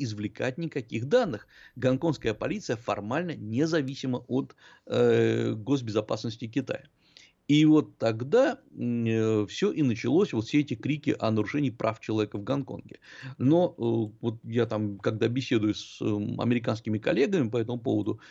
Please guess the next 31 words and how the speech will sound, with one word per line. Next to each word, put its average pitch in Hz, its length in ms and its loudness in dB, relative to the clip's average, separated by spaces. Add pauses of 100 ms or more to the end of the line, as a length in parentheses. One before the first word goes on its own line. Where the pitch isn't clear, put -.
(160)
которые 113 280 2
обвиняют, 113 340 2
что 113 200 -8
К - 180 -8
Н 117 120 0
Р 110 100 2
там 101 180 -8
зажимает 107 380 -2
права 107 220 -2
человека, 202 420 -2 (380)
да, 139 180 4
все 202 160 0
правильно, 120 260 -4
только, 143 320 -2 (160)
м, - 320 -10 (320)
всегда 151 340 0
все 165 180 0
затрудняются 151 460 -4
ответить 135 260 -2
на 139 80 0
простой 143 320 -4
вопрос. 139 240 -4 (260)
А 131 100 -2
что 254 260 0
вы 190 140 0
предлагаете? 110 580 2
Вот 120 100 6
в - 40 -2
Гонконге 175 600 -2
идут 180 240 -4
выступления. 151 500 -6